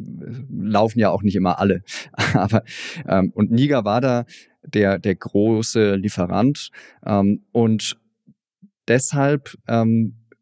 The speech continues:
also und, und jetzt ist es aber eben so, dass in den vergangenen Jahren Frankreich immer mehr auf dem Rückzug aus Afrika ist und dass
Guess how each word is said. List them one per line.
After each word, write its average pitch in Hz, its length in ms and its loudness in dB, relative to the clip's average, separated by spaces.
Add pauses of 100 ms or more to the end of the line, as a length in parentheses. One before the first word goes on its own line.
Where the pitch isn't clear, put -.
(300)
also 120 180 2
und, 113 260 0
und 113 340 -2 (380)
jetzt 117 540 -2 (260)
ist 127 140 -2
es 135 100 -4
aber 117 240 2
eben 113 200 2
so, 113 260 2
dass 120 180 -2
in 113 100 0
den 107 120 2
vergangenen 107 640 0
Jahren 117 460 0 (260)
Frankreich 113 800 0
immer 131 260 2
mehr 110 220 0
auf - 100 -10
dem 90 160 -2
Rückzug 135 460 0
aus 104 260 0
Afrika 135 440 0
ist - 360 0 (400)
und 117 240 0
dass 107 240 0